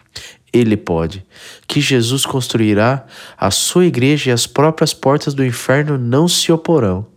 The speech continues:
Não irão se opor. Isso está em Mateus dezesseis, dezoito.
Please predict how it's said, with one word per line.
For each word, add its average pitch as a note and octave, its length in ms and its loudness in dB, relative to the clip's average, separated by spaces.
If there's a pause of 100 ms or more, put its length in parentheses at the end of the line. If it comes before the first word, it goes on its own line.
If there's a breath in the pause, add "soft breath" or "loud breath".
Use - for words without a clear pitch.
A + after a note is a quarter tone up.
(2000 soft breath)
Não A#2+ 220 4
irão A#2+ 220 4
se A#2 140 -2
opor. F#2 460 -2 (580)
Isso A2 220 -4
está G2+ 240 -2
em G2+ 60 0
Mateus G2 400 -2
dezesseis, A#2+ 480 -2
dezoito. A#2+ 500 -8